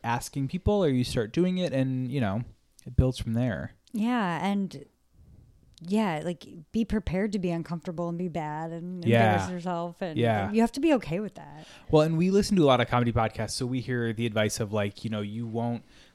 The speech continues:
Speaker 1: you won't be a good comic until you've bombed, like, a dozen times or whatever. And I feel like the equi-, there's an equivalent to that in every field. Like, you have to, like, fail to succeed and learn from it and all that. Blah, blah, blah, blah, blah.
Speaker 2: Well, there is, but I feel like especially with comedy,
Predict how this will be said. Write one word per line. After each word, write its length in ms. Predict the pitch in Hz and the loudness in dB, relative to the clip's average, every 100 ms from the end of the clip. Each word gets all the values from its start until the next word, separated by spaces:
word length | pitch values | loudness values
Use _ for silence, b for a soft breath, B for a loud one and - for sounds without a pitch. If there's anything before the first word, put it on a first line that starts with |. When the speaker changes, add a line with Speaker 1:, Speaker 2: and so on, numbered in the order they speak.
| - | -10
Speaker 1:
you 160 | 143 | -6
won't 320 | 147 151 165 | -2 -2 -2
be 140 | - 170 | 4 6
a 60 | |
good 240 | 143 135 120 | 6 4 2
comic 320 | 120 123 113 | 2 2 2
until 240 | 117 117 | -2 -2
you've 240 | 113 110 95 | -2 -2 0
bombed, 480 | 107 107 104 101 - | 0 0 -2 -2 -6
like, 180 | 110 107 | -6 -6
a 120 | 101 | -6
dozen 440 | 117 - 113 104 107 | -6 -2 -2 -2 -6
times 320 | 104 95 92 | -6 -8 0
or 80 | 131 | 4
whatever. 380 | 147 131 107 107 | 6 6 6 2
And 100 | 147 | 2
I 80 | |
feel 160 | 143 165 | 4 4
like 160 | 151 - | 4 2
the 80 | |
equi-, 220 | 143 - 165 | 2 4 4
there's 240 | 147 143 147 147 | 4 4 2 2
an 80 | |
equivalent 460 | 143 - 139 139 123 | 2 4 4 4 2
to 60 | 123 | 2
that 180 | 117 110 | 2 2
in 100 | 107 | 0
every 300 | 117 120 113 | 0 2 0
field. 480 | - 123 101 98 | 2 2 2 2
Like, 220 | 107 104 - B B B _ | -2 -2 -8 B B B _
you 140 | 127 | 0
have 280 | 104 120 - | 2 0 0
to, 140 | - 135 | 2 4
like, 400 | 131 151 - - | 4 4 0 -16
fail 600 | - 131 123 120 107 104 | -2 2 4 2 0 -4
to 200 | - 120 | -4 -4
succeed 580 | - 117 - 180 175 | -4 -6 -2 2 4
and 240 | 147 123 135 | 4 2 2
learn 240 | 175 180 | 4 2
from 180 | 165 165 | 0 -4
it 100 | 147 | -2
and 120 | 120 | -2
all 120 | 107 | -2
that. 340 | 107 95 - 117 | -2 -4 -6 0
Blah, 200 | 135 127 | 2 4
blah, 180 | 110 101 | 2 0
blah, 140 | 95 | -2
blah, 200 | 92 95 | -6 -8
blah. 120 | - 101 | -8 -6
Speaker 2:
Well, 140 | 285 | -4
there 160 | 302 285 | -2 -2
is, 260 | 320 320 | -2 -6
but 160 | 220 220 | -6 -8
I 120 | 196 202 | -6 -6
feel 220 | - 240 | -6 -8
like 140 | 208 | -8
especially 600 | 180 - - 156 - 175 | -12 -16 -16 -16 -14 -14
with 140 | 160 - | -14 -16
comedy, 540 | - 156 170 69 185 | -16 -14 -14 -16 -18